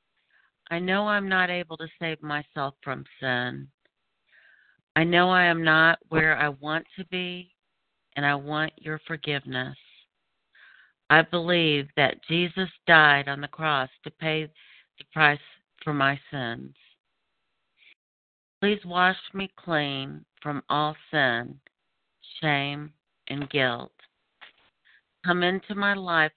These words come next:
Jesus, to be my Lord and Savior.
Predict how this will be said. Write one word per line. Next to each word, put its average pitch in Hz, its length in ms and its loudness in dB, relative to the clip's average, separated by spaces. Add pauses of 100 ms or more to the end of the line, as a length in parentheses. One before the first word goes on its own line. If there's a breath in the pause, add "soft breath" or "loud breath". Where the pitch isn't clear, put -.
(140)
Jesus, 139 520 -10 (320)
to 156 80 -8
be 143 320 -2
my 135 400 -2 (420)
Lord 156 320 2
and 165 240 -6
Savior. 131 640 -8